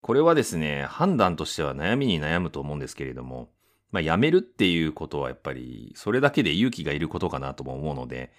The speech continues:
まあ、簡単には決められないという側面があるのかなっていうふうには思うんですけれども、えー、ある意味自分に素直になって判断するしかないんだろうなっていうふうに思っています。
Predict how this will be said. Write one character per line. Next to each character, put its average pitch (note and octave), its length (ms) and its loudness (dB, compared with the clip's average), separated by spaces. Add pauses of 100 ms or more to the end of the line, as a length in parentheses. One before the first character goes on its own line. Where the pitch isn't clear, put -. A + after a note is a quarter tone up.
(240)
ま - 100 -6
あ、 - 20 -6
簡 D#3 240 0
単 E3 260 2
に E3 120 4
は E2 120 4
決 - 140 -6
め F#2 100 2
ら G2 120 4
れ G2 100 2
な G2 120 2
い F#2+ 80 0
と - 80 -8
い - 20 -4
う C2+ 40 -8
側 - 240 -8
面 D#2+ 140 -2
が C2+ 120 -4
あ F2+ 60 -2
る F#2+ 60 0
の C#2 100 -6
か C#2 120 -10
な C#2+ 160 -4
っ - 80 -12
て - 120 -8
い E2 100 -2
う F2 40 -2
ふ - 120 -4
う G#2 40 4
に D2+ 100 -2
は B1+ 80 -8
思 D2+ 160 -6
う - 20 -6
ん C2+ 40 -8
で A#1+ 60 -8
す - 100 -14
け C#2+ 80 -10
れ B1+ 100 -10
ど B1+ 100 -10
も、 B1+ 200 -12 (480)
え C2 300 -8
ー、 - 40 -2
あ E3 60 8
る D#3+ 80 4
意 A2 60 2
味 C#2+ 420 -6
自 E2+ 240 -4
分 A2 120 2
に A#2 80 4
素 D3+ 180 -2
直 F2 160 4
に D2 120 -6
な D2 120 -6
っ - 60 -16
て B1 220 -12
判 G2 240 -4
断 C#2 160 -6
す - 140 -8
る E2+ 60 -2
し - 80 -8
か C#2+ 100 -8
な D#2+ 80 -2
い D#2 60 -2
ん - 20 -6
だ B1+ 100 -8
ろ B1 80 -10
う - 40 -12
な D2 140 -8
っ - 60 -14
て - 160 -6
い C#3 120 2
う - 20 -2
ふ C3+ 160 0
う F2+ 40 2
に D2 100 -2
思 C#2+ 120 -6
っ - 60 -20
て - 100 -14
い - 40 -10
ま - 80 -10
す。 - 160 -18